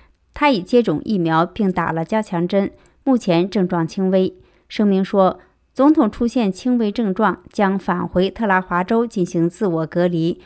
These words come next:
同时继续全面履行所有职责。据白宫表示，在接受covid nineteen病毒检测前，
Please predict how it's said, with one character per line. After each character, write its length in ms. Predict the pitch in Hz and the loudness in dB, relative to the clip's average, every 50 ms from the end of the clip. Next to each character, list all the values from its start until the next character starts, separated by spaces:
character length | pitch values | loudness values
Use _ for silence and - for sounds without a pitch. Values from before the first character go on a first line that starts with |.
| _ _ _ | _ _ _
同 180 | - - - 269 | -4 0 2 2
时 280 | 277 - - 202 220 226 | 2 2 0 -2 -2 0
继 160 | - 277 240 | 0 -2 -2
续 180 | - - 185 | -2 -4 -6
全 300 | 185 180 - 185 170 175 | -6 -6 -4 -4 -2 0
面 200 | 196 240 262 233 | 0 0 0 0
履 120 | 190 - - | -2 -4 -6
行 280 | - - 170 165 185 | -6 -4 -2 -2 -2
所 240 | - - - 170 185 | -2 -2 0 2 2
有 140 | 214 214 - | 2 0 -2
职 240 | - - - 160 160 | -6 -6 -4 -4 -4
责。 380 | 160 - 160 160 165 180 - _ _ _ _ _ _ _ _ _ _ _ - | -4 -4 -6 -4 -4 -6 -8 _ _ _ _ _ _ _ _ _ _ _ -4
据 240 | - 254 240 233 | 0 2 2 2
白 180 | 214 226 226 247 | 4 4 2 2
宫 220 | 247 285 285 277 | 4 4 4 4
表 180 | 277 247 175 160 | 4 2 0 -2
示， 360 | - - - 196 175 - - _ | -4 -4 -2 -2 -2 -2 -4 _
在 320 | - - 220 202 202 202 196 | -4 0 2 4 4 2 2
接 200 | 196 - 277 269 | 2 2 0 0
受 280 | - - 262 214 175 | 2 2 2 2 2
covid 380 | 175 - - 254 254 254 247 240 | 0 0 0 2 2 2 2 2
nineteen 400 | 240 240 240 233 - 262 226 196 | 0 0 -2 -2 -2 -2 -4 -2
病 220 | - 254 240 202 | -2 -2 -4 -2
毒 180 | 180 - 180 180 | -2 -2 -2 -2
检 220 | 180 - 160 156 | -2 -4 -6 -6
测 160 | - - 208 180 | -4 -6 -6 -6
前， 340 | - - 180 165 170 175 | -4 -2 -2 -2 -2 -4